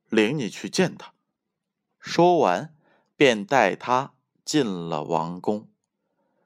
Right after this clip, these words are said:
她一跨进大厅，便见她的丈夫浑身华丽的出现在了自己面前。她却没有认出来，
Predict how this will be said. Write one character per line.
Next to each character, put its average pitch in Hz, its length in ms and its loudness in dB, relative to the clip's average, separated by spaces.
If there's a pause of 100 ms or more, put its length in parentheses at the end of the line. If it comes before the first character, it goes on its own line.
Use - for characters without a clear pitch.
(100)
她 - 240 0
一 190 240 -2
跨 190 400 -2
进 107 280 -6
大 98 200 4
厅， 123 280 -8 (380)
便 139 260 2
见 104 320 -4
她 87 140 -8
的 92 100 0
丈 127 340 -6
夫 - 220 -8 (180)
浑 120 380 -2
身 139 340 -6
华 92 460 -2
丽 151 300 -6
的 - 220 -18 (400)
出 107 420 -4
现 - 360 -12
在 - 200 -8
了 - 160 -8
自 - 200 -10
己 - 180 -12
面 64 200 -10
前。 - 260 -14 (920)
她 196 140 2
却 190 180 -6
没 127 300 -6
有 160 180 -2
认 156 220 -8
出 170 220 -6
来， 113 340 -6